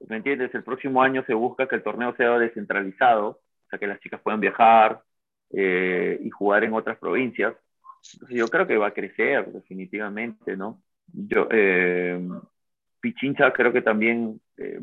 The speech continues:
va a pon-, va a inyectar algo más, creo, no, no, no lo sé, algo había comentado, algo había escuchado. Nike se ha puesto las pilas también, o sea,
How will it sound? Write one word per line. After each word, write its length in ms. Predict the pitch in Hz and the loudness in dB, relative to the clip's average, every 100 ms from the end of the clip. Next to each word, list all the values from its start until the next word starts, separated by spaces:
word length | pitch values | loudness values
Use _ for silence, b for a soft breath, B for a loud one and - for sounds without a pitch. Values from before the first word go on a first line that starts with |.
| - - | -4 -2
va 60 | |
a 80 | 107 | 0
pon-, 280 | 101 110 104 | 0 0 0
va 100 | 107 | 0
a 20 | |
inyectar 380 | 113 101 - 110 | 0 0 2 4
algo 220 | 113 98 | 4 2
más, 260 | 101 123 - | 2 0 0
creo, 200 | - 117 | 0 0
no, 180 | 110 117 | 0 -4
no, 200 | 131 139 | -6 -8
no 200 | 135 147 | -4 0
lo 140 | 156 156 | 0 2
sé, 120 | 127 | 4
algo 220 | 123 143 | 4 4
había 260 | 147 143 139 | 4 4 0
comentado, 680 | - 123 107 117 104 110 _ _ _ _ | -2 -6 0 0 0 -4 _ _ _ _
algo 260 | - 127 139 | 2 4 6
había 600 | 143 143 139 131 117 95 - | 6 6 8 6 4 2 -4
escuchado. 680 | 117 117 - 120 120 117 - _ _ _ _ | -8 -8 -2 0 0 -4 -10 _ _ _ _
Nike 480 | 123 135 151 160 - - | -4 2 2 0 -4 -6
se 60 | |
ha 60 | 107 | -4
puesto 240 | 120 120 | -4 -2
las 180 | 120 104 | -2 -2
pilas 340 | - 135 113 - | -6 -2 -4 -4
también, 320 | 101 98 117 104 | -8 -4 -4 -4
o 100 | 95 | -4
sea, 260 | 98 101 | 0 0